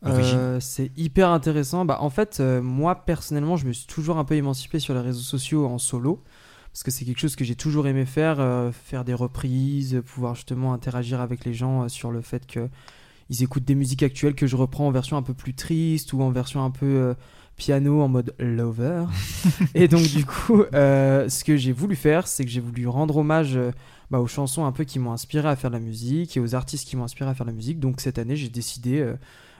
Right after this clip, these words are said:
Speaker 2: euh, avec, euh, une équipe de production qui s'appelle M N R Distribution, euh, de pouvoir sortir, euh, environ dix titres, parce que pour l'instant, on sait pas si on va continuer à faire, euh,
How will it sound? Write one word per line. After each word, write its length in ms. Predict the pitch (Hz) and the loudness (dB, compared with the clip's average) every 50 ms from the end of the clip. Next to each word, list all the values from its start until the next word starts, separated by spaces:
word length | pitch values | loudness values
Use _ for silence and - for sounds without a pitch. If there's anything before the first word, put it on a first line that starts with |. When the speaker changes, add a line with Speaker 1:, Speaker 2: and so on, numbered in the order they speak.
| - - | -10 -6
Speaker 2:
euh, 200 | 123 117 117 110 | -4 -4 -2 -2
avec, 320 | 117 113 123 123 120 - 131 | -2 -2 -2 -2 -2 -2 -2
euh, 120 | 120 117 | -2 0
une 120 | 117 117 117 | -2 -2 -6
équipe 200 | 120 - - 147 | -6 -8 -6 -4
de 60 | 131 | -4
production 600 | 131 - - 131 117 123 - - - 131 131 147 | -4 -2 -4 -6 -6 -6 -12 -10 -6 -4 -4 -4
qui 80 | 156 - | -4 -6
s'appelle 260 | - - - 120 117 - | -8 -6 -6 -6 -6 -4
M 160 | - 147 147 147 | -2 0 0 2
N 200 | 139 139 139 139 135 | 0 2 0 0 0
R 40 | 131 | -2
Distribution, 640 | 123 123 - - - 127 117 113 - - 139 160 - - - - - - - - - _ - | -4 -6 -10 -10 -10 -8 -8 -8 -8 -8 -8 -8 -10 -12 -20 -20 -20 -20 -20 -20 -16 _ -4
euh, 300 | 120 120 117 113 117 117 | -2 -2 -2 -2 -2 -4
de 160 | 117 117 120 | -2 -4 -6
pouvoir 600 | 117 - - - 120 113 113 120 135 151 143 123 | -6 -6 -10 -8 -6 -2 -2 -2 0 0 -2 -2
sortir, 640 | 117 - - 139 - - - - - 147 165 156 143 - - 127 | -2 -4 -6 -6 -6 -8 -12 -10 -6 -6 -4 -6 -6 -8 -8 -8
euh, 280 | 117 117 117 117 117 - - | -6 -4 -4 -6 -6 -8 -6
environ 560 | - 120 123 117 120 120 127 120 135 139 139 | -4 -4 -4 -2 0 0 0 0 0 -2 -2
dix 260 | 135 123 117 139 160 139 | -2 -4 -6 -8 -8 -6
titres, 380 | - - 156 165 - - - | -6 -8 -8 -8 -10 -12 -12
parce 120 | - - - | -12 -12 -8
que 80 | - 120 | -8 -8
pour 140 | - 117 | -6 -6
l'instant, 340 | 117 113 120 - - 135 131 | -6 -6 -8 -6 -4 -4 -4
on 80 | 123 120 | -2 -4
sait 140 | - - 131 | -6 -8 -6
pas 120 | - 127 | -6 -6
si 120 | - - | -6 -6
on 40 | 127 120 | -6 -6
va 100 | 117 117 | -6 -8
continuer 680 | - - 127 127 - - 120 117 113 117 120 123 123 | -8 -10 -10 -10 -8 -10 -8 -8 -6 -4 -4 -4 -4
à 100 | 117 117 | -4 -6
faire, 240 | - - 117 117 | -8 -10 -10 -8
euh, 40 | 123 | -8